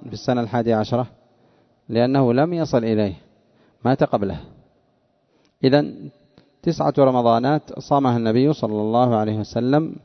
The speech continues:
في المدينة. ثم ذكر الحديث الأول، قال الحافظ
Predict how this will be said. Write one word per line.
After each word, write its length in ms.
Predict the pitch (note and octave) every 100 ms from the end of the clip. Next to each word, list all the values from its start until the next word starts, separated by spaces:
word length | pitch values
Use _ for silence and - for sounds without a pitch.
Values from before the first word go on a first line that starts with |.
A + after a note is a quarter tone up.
| _ _ _ _ _ _ _ _ _ _ _ -
في 120 | C3
المدينة. 640 | B2+ A2+ G#2+ G2+ G2 F2+ D2 - _ _ _ _ _ _ _ _ _ _ _ _ _ _ _ _ _ _ _ _ _ _ _ _ _ - - - _ _ _ -
ثم 200 | D3 D#3
ذكر 320 | F3 F3 D#3
الحديث 380 | C3+ C#3 C#3 B2
الأول، 500 | A#2 A#2 A#2 D3 - C3+ - - - - _ _ _ _ _ _ _ _ _ _ _ _ _ _ _ _ _ _ _ -
قال 160 | A2+
الحافظ 680 | B2 A2+ D3+ D#3+ C3+ A#2 A#2+